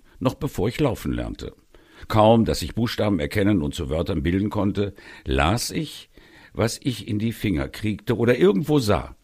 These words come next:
Vom Einkaufszettel meiner Mutter über die ersten Comics bis hin zu ausgeschilderten Straßennamen.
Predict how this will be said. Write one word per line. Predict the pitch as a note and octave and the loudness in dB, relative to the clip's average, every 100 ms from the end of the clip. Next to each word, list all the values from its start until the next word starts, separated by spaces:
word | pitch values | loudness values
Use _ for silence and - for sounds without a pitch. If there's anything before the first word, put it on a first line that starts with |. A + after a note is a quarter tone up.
| _ - - | _ -20 -6
Vom | - - | -2 2
Einkaufszettel | G3 G#3 D#3+ - C3 A#2+ | 2 2 2 2 4 4
meiner | G2 F#2 | 4 4
Mutter | A#2+ E3+ D3+ | 2 4 2
über | A2 | 2
die | F2+ G2 | 0 0
ersten | G#2+ - | -2 -4
Comics | - D3+ D3+ D3 | 0 4 4 4
bis | F3 F3+ | 0 0
hin | C3+ C3+ | 2 0
zu | - - | 0 -2
ausgeschilderten | A2 - G#2 G#2 G2 G2 G#2+ | -2 -2 -2 0 2 2 -2
Straßennamen. | G2 F2 D2 - D2+ C#2+ B1 A1 | -4 -2 0 0 -2 -2 -4 -4